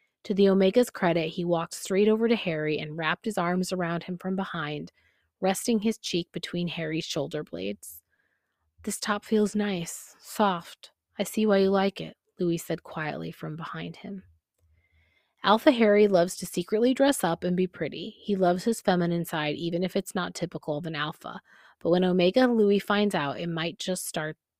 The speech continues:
might just be the start of something even more beautiful for them both. Okay, so, like, an A B O fic with kind of, like, a not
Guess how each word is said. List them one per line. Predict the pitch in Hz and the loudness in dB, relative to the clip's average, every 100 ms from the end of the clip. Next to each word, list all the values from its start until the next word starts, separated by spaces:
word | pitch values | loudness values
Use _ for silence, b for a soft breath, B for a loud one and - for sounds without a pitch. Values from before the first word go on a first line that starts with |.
| _ _ _ _ - | _ _ _ _ -8
might | 180 202 - | -4 -4 -2
just | 220 208 - - | 2 2 0 -8
be | 190 185 | -4 -2
the | 180 | -2
start | - 165 156 | -2 -4 -4
of | 160 | -8
something | - 160 151 160 | -8 -8 -8 -8
even | 170 180 196 | -6 0 2
more | 196 185 | 2 2
beautiful | 170 151 151 - 156 | 0 -2 -4 -6 -8
for | - 147 | -8 -8
them | 151 147 | -8 -10
both. | 139 - - _ b b b b b b | -10 -12 -20 _ b b b b b b
Okay, | 247 - 262 | 0 2 0
so, | - | 4
like, | 185 170 - | 4 4 0
an | 190 175 165 _ _ _ _ _ _ _ _ _ _ - | -6 -6 -6 _ _ _ _ _ _ _ _ _ _ 0
A | 180 | 2
B | 185 165 | 2 2
O | 165 | 2
fic | - 175 165 - | 0 -2 -2 -6
with | - - | -14 -12
kind | - 165 | -10 -8
of, | 156 | -8
like, | 156 147 | -8 -10
a | 147 | -10
not | 151 147 147 147 | -10 -10 -8 -10